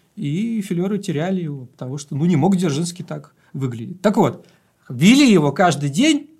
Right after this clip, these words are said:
а тут он совершает поездку не из Гороховой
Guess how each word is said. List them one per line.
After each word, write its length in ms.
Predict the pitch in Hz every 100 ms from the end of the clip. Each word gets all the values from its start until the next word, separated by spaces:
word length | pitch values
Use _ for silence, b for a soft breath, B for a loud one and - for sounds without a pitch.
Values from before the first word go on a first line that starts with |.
| _
а 160 | - 143
тут 300 | 143 277 196
он 160 | 240
совершает 580 | - 160 151 226 196 135
поездку 480 | - 160 202 185 -
не 200 | 143 147
из 80 | 143
Гороховой 720 | 147 254 320 - 180 143 123